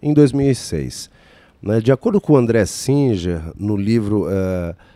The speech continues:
no livro sobre os sentidos do lulismo, eh, há um, o eleitorado, eh, lulista, ele se configura a partir de uma mudança de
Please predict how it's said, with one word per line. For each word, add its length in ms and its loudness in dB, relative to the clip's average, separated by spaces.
no 120 -6
livro 360 -4
sobre 680 -2
os 160 -8
sentidos 580 -2
do 120 -4
lulismo, 760 -2
eh, 400 -4
há 480 -2
um, 340 -2
o 100 4
eleitorado, 1080 -2
eh, 580 -2
lulista, 680 -4
ele 320 -2
se 220 -8
configura 680 -2
a 20 -2
partir 380 -4
de 100 -4
uma 160 0
mudança 840 0
de 640 -4